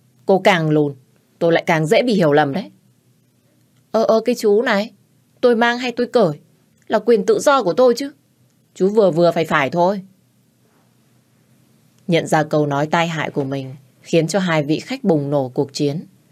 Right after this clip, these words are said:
Người phụ nữ trung niên liền lên tiếng ngăn cản. Ấy ấy, hai người,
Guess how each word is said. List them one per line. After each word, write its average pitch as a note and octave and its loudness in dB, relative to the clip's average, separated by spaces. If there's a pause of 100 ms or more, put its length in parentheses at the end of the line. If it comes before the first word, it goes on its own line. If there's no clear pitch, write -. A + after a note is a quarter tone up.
(280)
Người D#3+ 2
phụ D#3+ -4
nữ E3+ -2
trung F3+ -2
niên F3 -2 (420)
liền D3 0
lên F#3 0
tiếng D#3+ -2
ngăn F3+ -4
cản. D#3 -6 (1400)
Ấy E3 2
ấy, D#3 0
hai F3 -4
người, D3 0